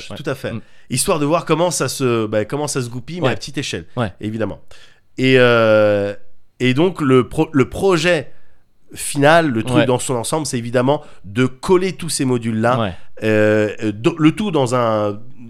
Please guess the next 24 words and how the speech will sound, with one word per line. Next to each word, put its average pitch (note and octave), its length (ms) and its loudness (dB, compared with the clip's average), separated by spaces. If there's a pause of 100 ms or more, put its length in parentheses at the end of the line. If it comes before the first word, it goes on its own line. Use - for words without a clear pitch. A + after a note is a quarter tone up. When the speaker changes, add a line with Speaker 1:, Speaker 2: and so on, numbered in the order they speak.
(520)
Speaker 2:
monde C#3+ 540 2 (220)
persistant, F#3 520 -2 (300)
Speaker 1:
Ouais. C#3+ 120 2
Speaker 2:
de C#3 40 0
manière C3+ 360 2
à B2+ 40 0
avoir B2 460 0
l'expérience B2+ 720 -4 (160)
de C#3+ 480 -2
le B2+ 320 4
jeu, G#2 320 -6 (160)
Speaker 1:
Ouais. D#3+ 140 2
Speaker 2:
euh, - 180 -8 (300)
euh, F2+ 80 -20 (140)
dont G#2+ 80 -16
je - 100 -18
t'ai A2+ 100 -16
parlé. F2 240 -18 (540)
Et D#3+ 340 4 (160)
moi, F3+ 220 2
ce - 80 -10
que D3+ 80 -2
j'apprécie E3 460 0
là-dedans, A2+ 380 -2